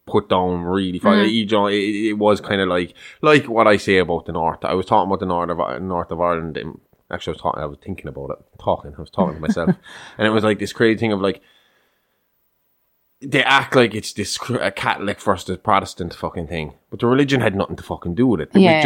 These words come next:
Speaker 1: just, it was just a symbol for Ireland and England, and that was all it was. You know,
Speaker 2: Mm-hmm.
Speaker 1: it, it didn't really fucking matter. I, I, like,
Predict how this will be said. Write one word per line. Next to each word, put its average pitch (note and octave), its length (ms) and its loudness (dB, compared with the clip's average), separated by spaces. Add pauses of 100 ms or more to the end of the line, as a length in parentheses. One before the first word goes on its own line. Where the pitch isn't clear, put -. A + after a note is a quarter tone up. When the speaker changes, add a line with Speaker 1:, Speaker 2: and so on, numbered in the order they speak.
Speaker 1:
just, D#3 120 4
it C3 60 6
was B2 180 4
just A#2+ 380 -2
a A2 120 0
symbol A#2 420 2
for G2+ 200 2
Ireland G#2 420 6
and G2+ 100 2
England, F#2 340 0
and E2 120 -4
that D#2+ 120 -2
was F#2 140 -4
all F2+ 220 2
it D2 60 0
was. G#2 360 2
You D#2+ 80 -10
know, G2+ 140 0
Speaker 2:
Mm-hmm. G#3 180 2
Speaker 1:
it, G#2+ 720 0
it - 60 -10
didn't A#2+ 240 2
really G#2 420 0
fucking G#2+ 320 0
matter. G#2+ 200 2
I, A2 220 4
I, - 40 4
like, B2+ 200 4